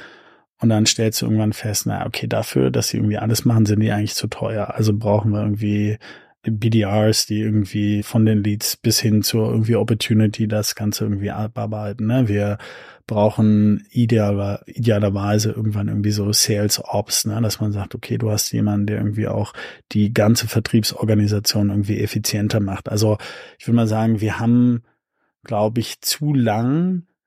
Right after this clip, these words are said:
an diesem Modell festgehalten, dass man Vertrieb doch auch irgendwie anders machen kann. Und ich glaub, so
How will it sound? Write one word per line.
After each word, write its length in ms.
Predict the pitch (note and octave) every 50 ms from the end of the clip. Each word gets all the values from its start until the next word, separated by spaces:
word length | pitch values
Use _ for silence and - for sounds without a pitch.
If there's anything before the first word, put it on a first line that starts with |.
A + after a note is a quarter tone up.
| _ _ _ _ _ _ _ _
an 240 | - B2+ A#2 A#2 A2
diesem 320 | A2 A#2 A2+ A2 A#2 A2+
Modell 420 | G#2+ G#2+ G2+ G2+ A2 G#2 G#2+ A#2+ A#2+
festgehalten, 1300 | - - - B2 A2+ - - - - B2+ A#2 G#2+ G2+ A2 G#2+ A2+ A#2 - - - A2 A2 A2 A2 G#2
dass 180 | G#2+ A2 - -
man 160 | A#2+ A2+ G#2+
Vertrieb 480 | - - A#2+ A#2 - - - C3 C3 -
doch 280 | - C3+ A2+ G#2 - -
auch 320 | - C3+ B2 A#2 A#2 - -
irgendwie 420 | - D3 B2+ B2 A#2 G2+ A2+ A2 -
anders 440 | - B2 B2 B2 C3+ C#3+ C#3+ - -
machen 340 | C#3 C#3 C3+ - C3 C3 B2
kann. 420 | - - C3 C3+ C#3+ D#3+ F3+ G3+
Und 240 | - - - A#2 A2+
ich 120 | G2+ -
glaub, 200 | - A#2 G#2 G#2+
so 360 | A2 A2 A2 G2+ G#2 A2 -